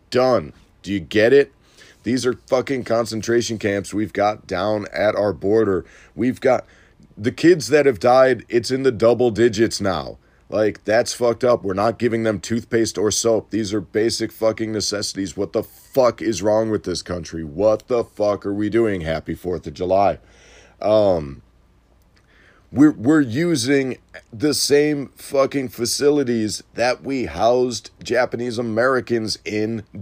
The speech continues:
during World War Two. That is so fucked. And the fact that people are not losing their god-, well, half the country's losing their goddamn mind over it. The other half is like,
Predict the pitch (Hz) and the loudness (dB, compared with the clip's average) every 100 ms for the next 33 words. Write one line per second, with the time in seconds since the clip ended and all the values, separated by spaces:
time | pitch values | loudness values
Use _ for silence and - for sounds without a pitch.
0 | 80 120 127 131 117 104 107 98 95 92 | -2 2 4 2 0 2 2 2 0 0
1 | 82 87 85 76 - - _ _ 110 135 | -2 -6 -6 -10 -20 -20 _ _ 0 0
2 | 147 131 - - 127 127 131 117 - _ | 0 -2 -2 0 2 4 2 0 -6 _
3 | _ - - - 131 135 98 - - 107 | _ -20 -8 2 6 6 2 -4 -8 -4
4 | 107 - 110 120 120 101 123 120 110 101 | -4 -2 -2 -2 -4 -4 -4 -4 -4 -4
5 | 104 113 - 110 120 120 117 110 95 - | -2 -2 -4 -6 -4 -4 -6 -4 -6 -8
6 | _ - 127 131 123 - 123 107 - _ | _ 0 2 2 0 -2 2 2 0 _
7 | _ - - - 131 151 - 113 101 87 | _ -20 -20 -4 0 0 0 -4 -4 -4
8 | 87 76 85 76 78 73 73 78 73 69 | -6 -4 -6 -6 -6 -8 -4 -4 -4 -4
9 | 69 69 69 73 71 76 87 110 127 160 | -8 -8 -10 -8 -6 -2 -2 2 4 4
10 | 107 85 73 92 - 85 95 92 | 2 2 0 -2 -6 -2 2 2